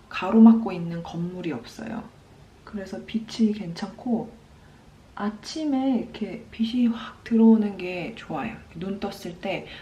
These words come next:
"아, 아침이다." 싶어요. <laughs> 다른 집은 완전 남향이라서 진짜 딱 들어왔는데 햇살이 확 들어오는 거예요.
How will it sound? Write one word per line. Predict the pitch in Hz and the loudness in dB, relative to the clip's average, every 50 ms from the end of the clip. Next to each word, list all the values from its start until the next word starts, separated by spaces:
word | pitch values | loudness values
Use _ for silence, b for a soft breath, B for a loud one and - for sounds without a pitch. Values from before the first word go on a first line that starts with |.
| B | B
"아, | - - 175 165 | -6 -4 -4 -4
아침이다." | 170 170 - - 240 233 240 233 226 220 220 214 214 214 214 214 220 220 B B B B B B - - - - - - - - - - - - - | -4 -4 -2 4 4 6 6 6 2 2 0 0 0 0 0 -2 -2 -4 B B B B B B -20 -20 -20 -20 -20 -20 -20 -20 -20 -20 -20 -20 -12
싶어요. | - - - - - 269 226 170 - - - | -10 -10 -10 -8 -6 -4 -4 -4 -4 -8 -8
<laughs> | - - - - - - - - 226 - B B B B B B B B B B - - - - - - - - - - - - - - - - - - - - - - - | -6 -6 -6 -6 -6 -8 -12 -14 -16 -18 B B B B B B B B B B -20 -20 -20 -20 -20 -20 -20 -20 -20 -20 -20 -20 -20 -20 -20 -20 -20 -20 -20 -20 -20 -18 -16
다른 | - - - 180 190 202 202 | -12 -10 -10 -8 -6 -6 -4
집은 | 202 - - - 185 175 170 160 156 147 - - | -4 -2 -4 -4 -4 -4 -6 -6 -6 -8 -8 -8
완전 | - 175 175 175 175 185 180 170 | -8 -8 -6 -6 -6 -6 -6 -6
남향이라서 | 165 151 156 170 196 202 196 180 170 160 151 151 151 156 151 151 151 147 - - | -4 -4 -4 -4 -4 -4 -4 -4 -6 -6 -6 -8 -8 -10 -10 -10 -10 -12 -12 -12
진짜 | - - 202 180 190 185 - | -10 -10 -10 -10 -10 -10 -10
딱 | 277 - - | -10 -10 -8
들어왔는데 | - - 196 175 170 160 151 147 151 143 143 147 160 160 160 | -6 -4 -2 -2 -2 -2 -4 -4 -4 -6 -8 -8 -8 -6 -6
햇살이 | - 254 - - - 311 294 269 | -6 -8 -8 -4 -4 -2 -2 -2
확 | 226 - - - - - - | -4 -8 -10 -14 -16 -16 -10
들어오는 | - 208 180 175 170 165 160 151 | -8 -6 -6 -6 -6 -8 -8 -8
거예요. | - - 127 - - - 156 151 151 | -8 -8 -6 -6 -6 -6 -8 -10 -12